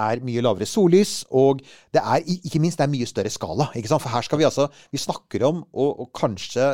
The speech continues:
hvis vi skal tro Elon Musk da, så skal en million mennesker kunne ikke bare leve, og ikke bare overleve, men faktisk leve sånn sunt da, sunt og godt, og ha et variert kosthold,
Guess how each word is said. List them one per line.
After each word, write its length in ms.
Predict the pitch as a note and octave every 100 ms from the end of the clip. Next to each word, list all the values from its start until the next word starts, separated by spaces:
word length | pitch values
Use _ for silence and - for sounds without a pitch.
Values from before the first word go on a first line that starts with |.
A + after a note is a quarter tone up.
| -
hvis 160 | B2+ C#3
vi 80 | B2+
skal 260 | C3 B2+ C3 -
tro 160 | C3 B2
Elon 240 | A#2+ B2
Musk 180 | E3 -
da, 100 | D3 - - -
så 100 | D#3+
skal 180 | - C3+ -
en 120 | C3+ C3+
million 400 | D3 C3+ B2 C#3
mennesker 480 | C#3+ A2+ - - C#3+ -
kunne 280 | B2+ A#2+ C3 - - -
ikke 200 | B2+ D3+
bare 200 | B2+ B2+
leve, 540 | C3+ C3+ G2+ F2 D3+
og 120 | B2 B2
ikke 160 | C#3+
bare 100 | A#2+
overleve, 380 | C#3 A#2 F#2 G2 A#2+
men 60 |
faktisk 500 | - - - D#3+ - D3
leve 340 | A#2+ E2 A2+
sånn 320 | C3 A#2+ A#2+ - _ -
sunt 400 | - - A#3 -
da, 80 | - - -
sunt 380 | - D#3+ G#3+ -
og 120 | C#3 B2
godt, 220 | F#3 -
og 120 | D3 C#3
ha 80 |
et 120 | C3 C3
variert 340 | B2+ A#2 B2
kosthold, 440 | B2 - G#3 B3+